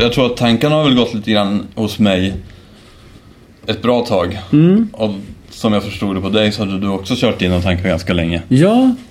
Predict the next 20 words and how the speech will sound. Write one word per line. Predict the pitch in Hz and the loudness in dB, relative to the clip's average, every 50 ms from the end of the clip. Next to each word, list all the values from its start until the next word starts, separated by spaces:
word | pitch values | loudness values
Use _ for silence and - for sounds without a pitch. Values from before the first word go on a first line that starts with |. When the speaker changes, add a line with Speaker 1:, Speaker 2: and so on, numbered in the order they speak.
| - - - - - | -20 -20 -20 -10 -2
Speaker 1:
Och | - 151 | 2 4
Speaker 2:
men | 165 | 4
Speaker 1:
sen | - 113 113 | 4 4 4
lyfte | 131 123 - - - 113 | 2 0 0 -2 -2 0
väl, | 123 135 123 107 98 67 92 92 98 101 - | 2 2 2 2 2 0 -4 -8 -10 -12 -12
frågan | - - 127 113 92 90 117 135 147 | -6 -2 0 2 4 4 4 4 4
lyftes | 139 - - - 110 95 - 101 - - | 2 0 0 0 0 0 0 -4 -6 -4
väl | - 98 95 90 92 90 90 92 92 - - - - - - - - - - - - - - - - - - - | -2 -2 0 0 -2 -4 -4 -6 -10 -12 -14 -18 -20 -20 -20 -20 -20 -20 -20 -20 -20 -20 -20 -20 -20 -20 -4 0
av | 104 101 | 2 4
mig | 104 110 123 123 117 107 98 95 | 6 6 6 4 4 2 0 -2
för | 95 - - - - 98 90 90 90 90 92 92 92 110 | -4 -8 -16 -6 -2 0 0 0 0 -2 -2 -4 -4 -2
någon | 113 113 107 101 | 0 2 4 4
månad | 98 92 92 90 90 90 | 4 4 4 2 0 0
sedan | 90 92 80 82 80 - - | 0 -2 -4 -4 -4 -8 -6
till | - 120 120 117 104 | -2 2 2 4 4
dig. | 85 80 - - - - - - - - - | 2 -2 -4 -8 -12 -20 -20 -20 -20 -4 0
Speaker 2:
Mm, | 135 151 185 220 254 240 247 | 2 2 4 4 2 0 0
det | - - | -6 -6
stämmer | - 170 175 214 208 175 | -2 0 4 4 4 4
bra. | 151 175 226 285 180 107 104 | 4 2 2 2 0 -2 -4